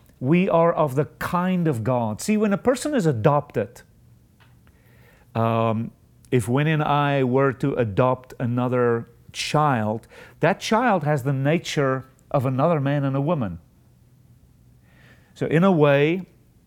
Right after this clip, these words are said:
the image is good. Uh, that child comes into my house and is now an heir of all that is in my house. But still,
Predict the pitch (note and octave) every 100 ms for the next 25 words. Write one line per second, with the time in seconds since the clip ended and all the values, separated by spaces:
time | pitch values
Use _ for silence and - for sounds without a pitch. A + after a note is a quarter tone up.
0 | - - C#3 F3 F#3 - F3+ A#2+ G#2+ C3
1 | A#2+ F3 D#3+ - - - _ A#2 A#2 A#2+
2 | - _ C3 D3 E3+ - F3 E3+ D3+ D#3+
3 | D3+ - D3+ D3 E3 D3+ E3 A#2 A2 C3
4 | - - C3+ - C3+ C#3+ C#3+ C3 C3+ F3
5 | E3+ C#3+ C3+ C3 A#2+ - C3 B2+ C3 C3
6 | B2 - B2+ B2+ A#2 C#3 E3 A#2 - D3+
7 | - B3+ F3+ B2+